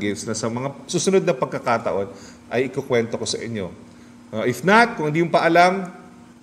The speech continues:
tanungin mo ako, may tinatawag na spiritual assessment. Meron yan, online nga eh, para malaman mo. No? After finding out what your gifts are, get involved in a ministry that will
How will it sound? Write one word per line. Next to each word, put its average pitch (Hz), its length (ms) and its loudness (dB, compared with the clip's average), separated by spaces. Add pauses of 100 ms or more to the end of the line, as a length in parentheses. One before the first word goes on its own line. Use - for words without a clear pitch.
(140)
tanungin 135 320 2
mo 135 240 4
ako, 160 320 -2
may 127 160 -6
tinatawag 127 560 0
na 127 80 -4
spiritual 120 560 -4
assessment. 123 560 0 (320)
Meron 190 320 6
yan, 214 160 4
online 139 480 0
nga 147 160 -4
eh, 85 80 -10 (320)
para 123 240 4
malaman 107 480 2
mo. 101 120 -4 (840)
No? 101 240 -6 (320)
After 175 320 8
finding 175 480 6
out 151 240 6
what 139 160 6
your 127 160 4
gifts 147 400 2
are, 135 400 6
get 156 320 2
involved 143 400 0
in 160 160 -2
a 156 80 0
ministry 165 720 -2 (400)
that 120 240 -2
will 190 400 4